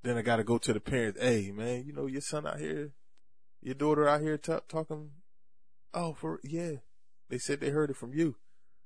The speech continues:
"Oh, I ain't know they was," "Yes, you did.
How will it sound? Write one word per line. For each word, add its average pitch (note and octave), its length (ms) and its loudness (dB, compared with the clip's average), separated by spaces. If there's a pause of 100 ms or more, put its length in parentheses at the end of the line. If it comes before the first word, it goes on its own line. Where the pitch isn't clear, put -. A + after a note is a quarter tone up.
(920)
"Oh, D#3 280 0
I D#3+ 140 -4
ain't E3 260 -4
know E3 160 -2
they D#3+ 140 -2
was," D#3 160 -6 (100)
"Yes, - 340 -8
you G#2+ 80 -4
did. F#2+ 300 -2